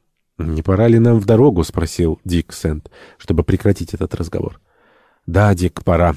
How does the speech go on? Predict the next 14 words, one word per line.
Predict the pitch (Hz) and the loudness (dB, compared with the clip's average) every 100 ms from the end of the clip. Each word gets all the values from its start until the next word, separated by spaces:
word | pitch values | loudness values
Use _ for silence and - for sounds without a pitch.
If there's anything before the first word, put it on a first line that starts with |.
| 85 | -4
ответила | 82 - 85 80 | -4 -2 -2 -2
миссис | 76 87 - - - | -2 -2 -4 -10 -8
Уэлдон. | 85 95 92 90 90 _ _ _ _ _ | -6 -6 -8 -10 -12 _ _ _ _ _
После | - 107 - | 0 2 4
недолгих | 127 147 180 165 139 | 2 4 4 4 0
сборов | 123 165 151 135 | 2 4 4 2
отряд | 127 131 - | 2 0 2
тронулся | 107 90 87 - | 2 4 2 -2
в | 78 - | -10 -6
путь, | 92 82 - | -2 -2 -4
сохраняя | 80 - 78 80 80 | -10 -6 -2 0 0
прежний | - 117 113 104 | 2 2 2 0
походный | 95 85 - 80 80 | -2 -2 -2 -2 -4
строй. | - - - | -6 -8 -8